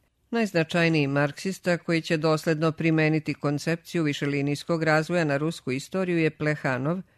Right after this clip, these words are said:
čija je teorija utemeljena na Marksovoj teoriji azijskog načina proizvodnje i teoriji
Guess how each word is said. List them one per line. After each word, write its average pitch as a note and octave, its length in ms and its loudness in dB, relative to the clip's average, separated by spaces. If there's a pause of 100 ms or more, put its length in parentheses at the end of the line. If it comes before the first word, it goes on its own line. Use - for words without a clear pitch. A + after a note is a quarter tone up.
(360)
čija F3 200 2
je D#3+ 80 4
teorija D#3 460 2
utemeljena D3 640 2
na C#3+ 100 0
Marksovoj D3 560 0
teoriji D#3 580 0
azijskog D#3+ 560 -2
načina B2+ 420 -2
proizvodnje D#3 800 -2
i E3+ 160 0
teoriji C#3 600 0